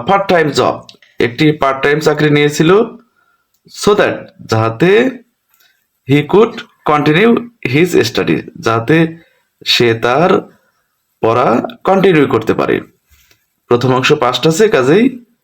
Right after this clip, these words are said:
কুড বসছে এবং ভার্ব কন্টিনিউ হয়েছে। এরপরে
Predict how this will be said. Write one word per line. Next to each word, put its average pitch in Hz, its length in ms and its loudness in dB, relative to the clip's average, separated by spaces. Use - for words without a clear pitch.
কুড 156 180 4
বসছে 123 300 2
এবং 131 180 2
ভার্ব 113 280 0
কন্টিনিউ 101 400 0
হয়েছে। 90 320 -2
এরপরে 208 280 2